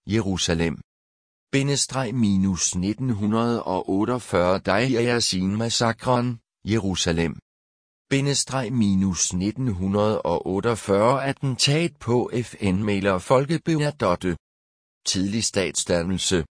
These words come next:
Bindestreg minus nitten hundrede og treoghalvtreds. Kibuya-massakren.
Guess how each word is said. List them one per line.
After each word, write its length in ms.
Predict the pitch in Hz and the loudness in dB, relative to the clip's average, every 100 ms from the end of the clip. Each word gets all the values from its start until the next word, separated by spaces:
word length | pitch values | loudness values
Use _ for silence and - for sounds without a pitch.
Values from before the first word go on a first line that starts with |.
| _ _ _ _ _ - | _ _ _ _ _ -2
Bindestreg 600 | 135 143 131 131 131 113 | 0 0 -2 -2 -4 0
minus 640 | 120 101 95 95 80 - | 2 2 2 0 -2 -2
nitten 340 | 92 104 131 127 | -2 -2 -2 -2
hundrede 520 | 98 98 104 107 104 | -2 0 0 0 0
og 160 | 85 | 0
treoghalvtreds. 880 | - 110 98 95 90 82 - 104 107 | -2 -2 -2 -2 -2 -4 -2 -2 -2
Kibuya-massakren. 1400 | - 127 123 101 127 123 123 120 - 90 85 98 90 87 | -2 -4 -2 0 0 0 -2 -2 0 -2 0 0 0 -2